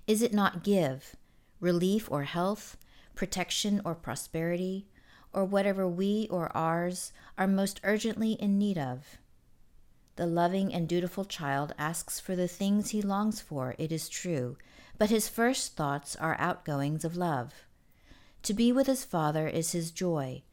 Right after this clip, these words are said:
no matter what the two are doing or having. So we, as loving children, pray, "Hallowed be thy name." The loving child's cry of, "Nearer, my God, to thee,"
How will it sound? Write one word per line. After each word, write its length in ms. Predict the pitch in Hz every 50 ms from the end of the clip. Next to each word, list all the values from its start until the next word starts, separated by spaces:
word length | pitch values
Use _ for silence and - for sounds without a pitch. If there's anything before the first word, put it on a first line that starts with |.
| - - - -
no 120 | 151 160
matter 300 | 156 160 156 160 170 180
what 280 | 180 175 180 180 175 -
the 80 | 214
two 400 | 214 - - - 196 196 196 202 -
are 140 | - 190 185
doing 480 | 175 - 180 180 180 185 185 190 190
or 140 | - 185 185
having. 560 | 180 185 180 180 170 156 131 127 123 127 131 - _ - _ _ _ _ _ _ _ _ _ _ _ - -
So 240 | - - - 185 175
we, 460 | 165 151 165 165 165 180 196 220 233 -
as 180 | 175 180 175 175
loving 320 | 175 170 175 196 208 214
children, 460 | 208 - 190 180 175 180 185 185 190
pray, 480 | - - - 143 127 123 127 127 135 - - - _ _ _ _ _ - _ _ - - -
"Hallowed 500 | - - 147 143 143 156 165 170 165 165
be 160 | 165 165 165
thy 220 | 160 156 151 160
name." 460 | 165 165 160 147 135 131 127 135 147 - _ - - - - _ - _ _ - _ _ _ - - -
The 100 | - 170
loving 340 | 170 170 170 170 196 196 196
child's 420 | - 196 170 170 170 175 170 -
cry 420 | - - - 196 190 185 175 160
of, 400 | 151 - 147 151 143 147 - - - - - - - _ - -
"Nearer, 580 | 190 196 196 196 196 196 196 196 196 196 - -
my 180 | 185 185 185
God, 400 | 180 - 170 160 156 151 156 151 -
to 140 | - 170
thee," 460 | 165 170 180 175 156 143 135 135 147